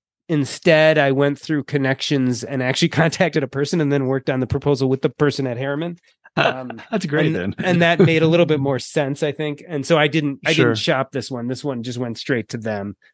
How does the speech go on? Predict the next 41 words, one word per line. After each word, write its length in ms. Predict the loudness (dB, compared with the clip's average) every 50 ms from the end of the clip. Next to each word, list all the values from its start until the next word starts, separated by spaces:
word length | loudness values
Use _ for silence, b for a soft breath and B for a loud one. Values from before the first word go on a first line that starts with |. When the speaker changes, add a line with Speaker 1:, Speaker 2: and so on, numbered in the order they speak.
| _ _ -10
Speaker 1:
Um, 340 | -6 -6 -4 -4 -4 0 2
Speaker 2:
Okay. 280 | 2 2 4 2 0 -2 -4 _ _ _ _ _ _
Speaker 1:
but 100 | 0 2
I'm 100 | 2 2
really 180 | 2 2 2 0
excited 380 | -2 -2 -4 -4 -4 -4 -4 -6
about 240 | -6 -6 -6 -6
it. 160 | -6 -8 -4 0
So 80 | 2
my 140 | 2 2 2
first 280 | 2 4 2 2 2 2
book 220 | 0 0 0 -2 b b b b b b b _
was 100 | -8 -4
called 200 | 0 2 2 2 2
Taking 200 | 2 0 0 -2
Stock, 340 | 0 2 4 4 4 4 2
and 60 | 2
it 40 | 0
was 140 | 0 -2 -2
what 160 | 0 0 2
I 80 | 2 2
learned 320 | 2 2 2 2 2 0
as 80 | 0 -2
a 80 | -4
hospice 360 | -4 -2 -4 -4 -4 -8 -8
doctor 300 | -6 -4 -4 -4 -2 -2 -2
about 200 | -2 -2 -2 -2
money 220 | -2 -2 0 0
and 120 | 0 0 0
life. 200 | 0 0 0 0
And 60 | 0
there 60 | -2
was 120 | 0 0 0
a 40 | 2
lot 180 | 2 2 2
of 100 | 0 -2
talk 360 | -4 -2 0 2 2 2 2
in 80 | 0 0
there 140 | 0 0 0
about 200 | 2 2 2 2
Speaker 2:
Mm-hmm. 100 | 4